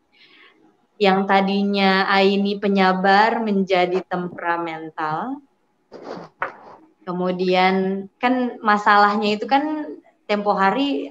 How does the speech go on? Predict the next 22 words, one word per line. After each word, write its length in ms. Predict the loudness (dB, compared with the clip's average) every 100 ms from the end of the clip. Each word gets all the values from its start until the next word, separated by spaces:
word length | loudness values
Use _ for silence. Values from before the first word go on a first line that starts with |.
| -4
Aini 320 | -2 0 0
datang 480 | 0 0 0 -2 -2
dengan, 440 | -2 -2 -4 -8 -14 _ _ _ _ _ _ _ _ _ _ _ _ _
"Kenapa 400 | 0 2 2 2 0
sih 200 | 0 2
Aini 320 | 2 2 2
kok 160 | -2
sekarang 360 | -4 -2 -2 0
jadi 200 | 0 -2
galak?" 560 | -2 0 0 0 -2 -6 _ _
gitu. 280 | -20 _ -20 -20 -20 _ _ _ _ _ _ _ _ _ _ _ _ _ _ _ _ _ _ _ _ _ -4
Itu 180 | -2 -2
sebenarnya, 960 | -2 0 2 2 4 6 4 2 0 -2 0
karena 240 | 2 2
yang 160 | 2 2
menyadarkan 560 | 2 2 2 2 0 -2
itu, 200 | 0 0 0 -4 -6
eh, 440 | -6 -6 -6 -10 -12 -18 _ _ -20 _ _ _ _ _ _ _ _ _ _
adik 560 | -2 0 -2 -4 -4 -6 -18 -12
yang 340 | 0 2 2 0 -4 -6 -6 -2
dari 240 | 0 0
kecil 840 | -4 -8 -8 -4 0 0 -2 -4